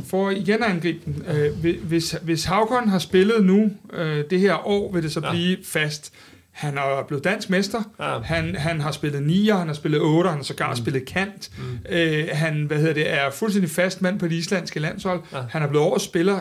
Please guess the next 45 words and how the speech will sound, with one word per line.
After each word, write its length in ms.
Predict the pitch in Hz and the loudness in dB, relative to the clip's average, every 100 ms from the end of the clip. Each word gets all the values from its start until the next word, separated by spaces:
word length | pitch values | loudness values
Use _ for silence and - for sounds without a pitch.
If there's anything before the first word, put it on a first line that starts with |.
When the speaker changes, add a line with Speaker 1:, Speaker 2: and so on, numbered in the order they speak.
| 208 | -2
Speaker 1:
Øh, 560 | 160 151 147 151 156 151 - - | -2 2 2 2 -2 -4 -10 -16
hvad 300 | 180 151 180 | -12 0 2
skulle 280 | 185 - 262 | 2 -2 -6
egentlig 240 | 226 220 220 | -4 -2 0
incitamentet? 960 | 170 165 160 165 180 220 214 202 - - - | 0 -2 -2 0 2 2 4 2 2 -4 -6
Jeg 160 | 180 196 | 0 2
er 60 | 190 | 4
med 120 | 190 | 4
på, 220 | 196 175 | 4 4
at 80 | 175 | 4
der 60 | 165 | 4
er 40 | |
udviklingspotentiale. 800 | 170 180 190 156 147 156 143 143 | 4 6 4 2 -2 -2 0 2
Speaker 2:
Han 80 | 151 | 4
skulle 140 | 147 | 6
lære 120 | 143 143 | 6 6
at 60 | |
score 220 | - 139 | 6 4
flere 160 | 117 135 | 6 6
mål. 200 | 127 120 | 6 6
Speaker 1:
Han 160 | 180 185 | 4 4
skulle 160 | 202 | 6
lære 120 | 185 | 6
at 80 | 180 | 6
score 220 | - 190 190 | 6 4 6
flere 140 | 190 | 4
mål. 280 | 180 170 160 - - | 6 2 -2 -6 -2
Men 60 | |
hvis 160 | 160 160 | -2 0
man 100 | 170 | 0
sådan 140 | 185 | 4
lige 160 | 214 226 | 4 4
kigger 260 | - 220 220 | 2 2 4
på 140 | 196 | 2
det 80 | 190 | 2
fra 60 | 190 | 2
hans 220 | 151 190 | -2 -2
perspektiv, 540 | - 196 - 156 - 160 | 0 0 -2 -6 -2 -2
Speaker 2:
Ja. 580 | 110 - - _ - - | -2 -10 -20 _ -8 0
Speaker 1:
nu 60 | 175 | 4
er 40 | |
det 100 | 175 | 4
Havkon, 360 | 151 175 202 160 | 4 4 2 2
vi 60 | |
lige 120 | 156 | 2